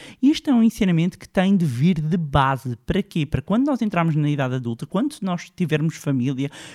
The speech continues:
quando nós, eh, já estejamos a falar de montantes maiores, isto ainda se torna mais fundamental.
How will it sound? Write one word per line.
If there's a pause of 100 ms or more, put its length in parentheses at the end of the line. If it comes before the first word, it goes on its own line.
(100)
quando
nós,
eh, (200)
já
estejamos
a
falar
de
montantes
maiores, (240)
isto
ainda
se
torna
mais
fundamental.